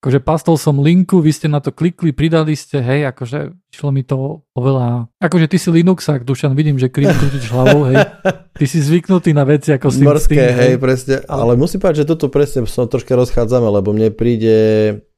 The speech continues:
Speaker 2: pochopiteľnejší mi príde Synsting ako, ako Resilio.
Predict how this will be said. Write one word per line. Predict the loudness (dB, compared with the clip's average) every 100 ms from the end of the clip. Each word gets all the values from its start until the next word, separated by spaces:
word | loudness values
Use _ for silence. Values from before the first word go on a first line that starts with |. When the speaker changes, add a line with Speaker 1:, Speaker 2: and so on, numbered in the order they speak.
| _ -10
Speaker 2:
pochopiteľnejší | -4 -2 -2 0 0 2 0 -2 -4
mi | -4
príde | -6 -6 -4
Synsting | -4 -8 -6 -8 -8 -10
ako, | -12 -10 -8 -8 -10
ako | -10 -6
Resilio. | -6 -6 -6 -6 -10 -14